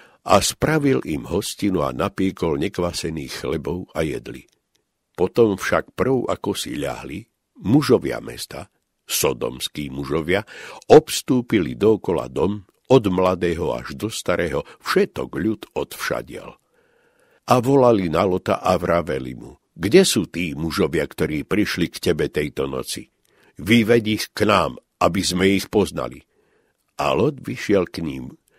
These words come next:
von ku vchodu a dvere zavrel za sebou. A povedal: „Prosím vás, moji bratia, nerobte zlého. Nože hľa, mám dve céry, ktoré nepoznali muža. Prosím,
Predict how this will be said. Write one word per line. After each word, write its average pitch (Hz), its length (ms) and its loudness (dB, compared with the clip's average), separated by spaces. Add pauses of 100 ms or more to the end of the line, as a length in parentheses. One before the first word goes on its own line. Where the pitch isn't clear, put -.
(100)
von 92 480 0
ku 80 160 -4
vchodu 85 480 -4 (160)
a 76 100 0
dvere 98 380 -2
zavrel 82 560 -2
za 69 160 -6
sebou. - 480 -14 (500)
A 76 140 -2
povedal: 62 560 -6 (800)
„Prosím 80 480 2
vás, 65 400 -8
moji 110 320 0
bratia, 76 560 -4 (400)
nerobte 113 560 4
zlého. 64 560 -8 (320)
Nože 139 400 4
hľa, 92 320 2 (400)
mám 110 320 4
dve 98 240 2
céry, 107 400 2
ktoré 92 400 2
nepoznali 80 640 -2
muža. 78 480 -8 (400)
Prosím, 107 640 2